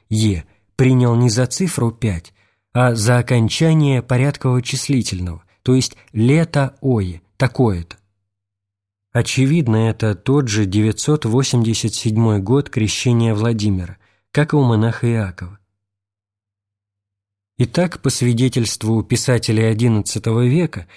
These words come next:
близких ко времени князя Владимира, последний лично крестился еще в девятьсот восемьдесят седьмом году и, вероятно, у себя дома в Васильеве, а Корсунь город взял на третье лето по крещении,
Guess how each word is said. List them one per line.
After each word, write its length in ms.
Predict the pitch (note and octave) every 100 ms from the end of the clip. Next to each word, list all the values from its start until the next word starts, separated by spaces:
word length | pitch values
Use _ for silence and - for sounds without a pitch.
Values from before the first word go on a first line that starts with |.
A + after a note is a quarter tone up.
| - _
близких 560 | A2 B2+ C3+ - A#2 F#2
ко 120 | A#2+
времени 360 | A2 A#2+ A2 A2
князя 340 | - A#2 G#2+
Владимира, 640 | G#2+ B2 A2+ G#2+ F#2 E2+ - _ _ _ _ _
последний 680 | - A2+ - D3 E3+ D3 C3+
лично 420 | C3 D#3 - B2
крестился 760 | G#2 A2+ G#2 - D#3+ E3 - C3 - - -
еще 540 | G#2+ A#2 - D#3 E3
в 80 | B2
девятьсот 580 | A#2+ A#2+ A#2+ - D#3 B2
восемьдесят 720 | A#2+ C#3+ C#3 B2 A#2+ B2+ A#2+
седьмом 440 | - B2 C#3 C3+
году 440 | C3 C#3 A#2 G2 - _ _ -
и, 80 | B2
вероятно, 480 | B2+ C3 C#3 C3+ C3
у 60 |
себя 300 | - C#3 C#3
дома 340 | C3 D3 G#2 F#2+
в 80 |
Васильеве, 680 | G2+ B2 - C#3+ G2 F#2 F2 _ _ _ _ _ -
а 200 | A#2+ A#2
Корсунь 600 | A2+ B2 A2 - A#2 A2
город 380 | C#3+ E3 G#2+ - - -
взял 360 | G2+ C#3 D#3 - -
на 200 | A#2 B2
третье 500 | A#2 C3+ E3 E3 B2
лето 280 | A2+ C#3 C#3
по 140 | - C3
крещении, 800 | C3+ C#3 - B2+ G#2 F2 E2+